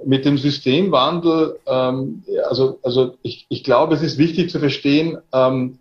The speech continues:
äh, dass wir auf ein System umsteigen müssen, äh, wo wir mit reduzierter C O zwei Emission, ähm, äh, eine bessere Dienstleistung zur Verfügung stellen können. Also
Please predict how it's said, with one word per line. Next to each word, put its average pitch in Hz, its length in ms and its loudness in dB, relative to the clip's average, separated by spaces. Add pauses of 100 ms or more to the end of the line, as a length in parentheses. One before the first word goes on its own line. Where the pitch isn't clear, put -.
(140)
äh, 123 140 0
dass 131 400 2
wir 131 600 2
auf 120 300 0
ein 123 200 -2
System 131 680 -2 (640)
umsteigen 117 520 0
müssen, 123 460 -6 (380)
äh, 123 60 2
wo 123 360 2
wir 120 560 2
mit 120 320 -2
reduzierter 139 960 0
C 135 200 -2
O 131 40 2
zwei 120 460 0
Emission, 120 720 -4 (460)
ähm, 120 560 0
äh, 120 220 0 (100)
eine 123 220 2
bessere 143 440 0
Dienstleistung 117 800 -4 (240)
zur 110 140 -4
Verfügung 107 520 -10 (280)
stellen 104 400 -4
können. 107 420 -10 (400)
Also 117 400 0